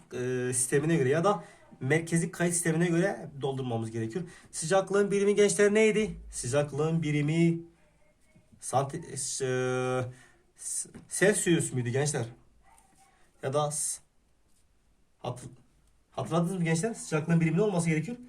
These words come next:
Kelvin olması gerekiyor. Kelvin, Kelvin. Peki ölçme aleti neydi gençler? Termo-, termometre. Tamam mı?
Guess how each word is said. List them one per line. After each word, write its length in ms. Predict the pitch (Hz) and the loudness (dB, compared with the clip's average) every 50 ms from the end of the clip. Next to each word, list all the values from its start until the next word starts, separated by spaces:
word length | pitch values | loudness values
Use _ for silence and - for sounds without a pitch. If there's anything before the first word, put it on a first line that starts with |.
| - - - - - - - - | -20 -20 -20 -20 -20 -20 -20 -10
Kelvin 480 | - - 139 147 165 175 175 151 160 151 | -2 0 2 4 4 4 2 2 2 2
olması 420 | 143 139 135 131 123 117 - 120 | 0 0 0 -2 -4 -4 -6 -6
gerekiyor. 440 | 113 120 117 110 107 - - 113 113 - | -4 -4 -4 -4 -6 -10 -12 -16 -18 -14
Kelvin, 460 | - - 135 135 143 139 120 110 104 | -8 -4 -2 0 0 -2 -2 -6 -8
Kelvin. 480 | - - - 127 127 127 117 107 - - - - - _ - - _ _ - - - - - _ _ _ _ _ _ _ _ _ _ _ _ _ _ _ - _ - | -8 -8 -6 -6 -6 -4 -6 -6 -8 -10 -20 -20 -20 _ -20 -20 _ _ -20 -20 -20 -20 -20 _ _ _ _ _ _ _ _ _ _ _ _ _ _ _ -20 _ -4
Peki 380 | 147 165 170 - 180 170 170 - | -4 -2 -2 0 -2 -2 0 0
ölçme 320 | 151 160 - - 196 202 | 0 0 0 2 4 4
aleti 260 | 202 196 196 185 202 | 6 6 6 4 4
neydi 200 | 214 202 170 165 | 4 2 4 4
gençler? 420 | 160 147 143 143 214 226 - - - _ _ _ _ - | 2 2 2 0 0 -2 -4 -4 -12 _ _ _ _ -6
Termo-, 640 | - 143 151 170 165 165 165 165 175 185 190 190 170 - - - - - _ _ _ _ _ _ _ - _ _ _ _ - _ _ _ - | -2 2 4 4 4 4 4 4 4 2 0 -2 -4 -8 -12 -20 -20 -20 _ _ _ _ _ _ _ -20 _ _ _ _ -20 _ _ _ -10
termometre. 1700 | - 135 135 147 147 143 147 151 160 165 165 165 165 - - - _ _ _ - 113 113 120 127 143 151 151 - - - - 113 117 113 113 - - _ _ | -4 -2 0 0 0 0 0 0 0 2 2 0 0 -2 -8 -18 _ _ _ -10 -8 -6 -4 -2 -2 -2 -2 -4 -8 -12 -8 -6 -6 -6 -6 -10 -16 _ _
Tamam 320 | - 127 185 196 185 147 110 | -8 -6 -4 -4 -4 -4 -6
mı? 100 | 110 | -8